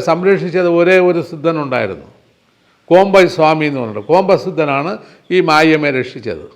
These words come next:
പിന്നെ മായിയമ്മയ്ക്ക് ദീക്ഷ കൊടുത്തത് കോമ്പസിദ്ധനാണ്. ആധികാരികമായിട്ട് ഇവ-, ഇവിടെ ഉണ്ട്, എഴുതി വെച്ചിട്ടുണ്ട്,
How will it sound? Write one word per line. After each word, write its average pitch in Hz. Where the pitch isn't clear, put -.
പിന്നെ 220
മായിയമ്മയ്ക്ക് 196
ദീക്ഷ 185
കൊടുത്തത് 170
കോമ്പസിദ്ധനാണ്. 127
ആധികാരികമായിട്ട് 240
ഇവ-, 208
ഇവിടെ 220
ഉണ്ട്, 208
എഴുതി 202
വെച്ചിട്ടുണ്ട്, 196